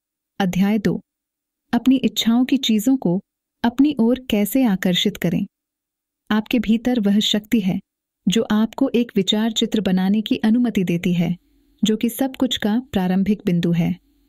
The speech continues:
अपने मूल रूप में यह अविभाजित, आकारहीन जीवन पदार्थ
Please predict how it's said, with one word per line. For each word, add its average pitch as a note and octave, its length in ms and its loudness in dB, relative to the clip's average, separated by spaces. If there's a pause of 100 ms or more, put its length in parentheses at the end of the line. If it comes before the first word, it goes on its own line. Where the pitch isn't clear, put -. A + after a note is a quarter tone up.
(440)
अपने C#4 260 0
मूल A3+ 280 2
रूप A3 260 -2
में G#3+ 220 2 (140)
यह A3 140 2
अविभाजित, F#3 760 0 (380)
आकारहीन A3 720 2
जीवन G3 340 0
पदार्थ F3 400 -2